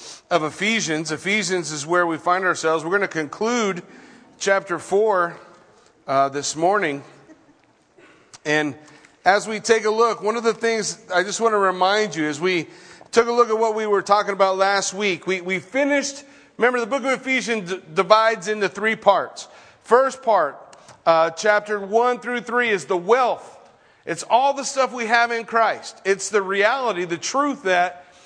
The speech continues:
everything that we need is found in Christ. Period. Everything we need is in Him.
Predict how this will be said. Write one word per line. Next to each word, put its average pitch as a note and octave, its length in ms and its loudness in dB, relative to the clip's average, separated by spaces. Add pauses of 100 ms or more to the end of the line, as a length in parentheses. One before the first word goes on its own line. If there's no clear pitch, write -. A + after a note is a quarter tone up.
(300)
everything D4 680 0
that B3 140 0
we C4 200 0
need A3+ 360 0
is A3 360 -2
found G3 640 0
in A#3 600 0 (220)
Christ. - 680 2 (840)
Period. A3+ 520 0 (880)
Everything C4+ 540 0
we B3+ 140 0
need F#3 320 -2
is D#3 200 -4
in F3+ 180 -2
Him. D#3 260 -4